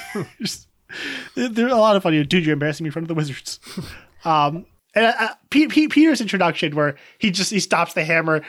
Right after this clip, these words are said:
then his head peeks out, "Hey, yeah, hey, man." <laughs> It's, like, just classic Spider-Man. Um,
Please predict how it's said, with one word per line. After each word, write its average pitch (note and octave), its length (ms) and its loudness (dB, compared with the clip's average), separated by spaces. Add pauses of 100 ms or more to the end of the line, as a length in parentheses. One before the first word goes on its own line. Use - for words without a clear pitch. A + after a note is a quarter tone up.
(120)
then F3 80 -4
his E3 120 0
head D#3+ 140 0
peeks E3 160 -8
out, E3 180 0 (260)
"Hey, F#4 140 -2
yeah, D4+ 160 0
hey, F#4 160 0
man." D#4 240 -2 (520)
<laughs> - 520 -16
It's, F3 120 0
like, D#3+ 160 0
just F#3 240 -10
classic D3 440 -2
Spider-Man. C#3 640 -2 (560)
Um, F3 380 2